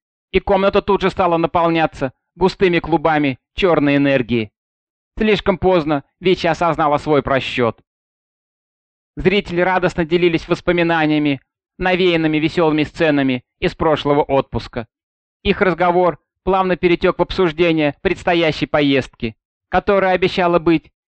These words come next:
ещё лучше предыдущей. Увлечённые своими мечтаниями, они не заметили, как переменилась в лице Вича. Она поняла,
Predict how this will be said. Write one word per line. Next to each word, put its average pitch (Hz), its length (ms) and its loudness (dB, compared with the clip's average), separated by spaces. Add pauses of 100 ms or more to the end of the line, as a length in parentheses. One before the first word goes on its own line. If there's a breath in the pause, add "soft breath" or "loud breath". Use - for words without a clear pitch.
ещё 196 300 0
лучше 175 260 0
предыдущей. 139 720 -2 (960)
Увлечённые 202 600 0
своими 180 380 0
мечтаниями, 160 760 0 (480)
они 196 220 0
не 190 100 2
заметили, 170 680 0 (220)
как - 240 -2
переменилась 175 540 2
в - 40 -8
лице 156 360 0
Вича. 127 400 -2 (960)
Она 180 240 2
поняла, 165 560 0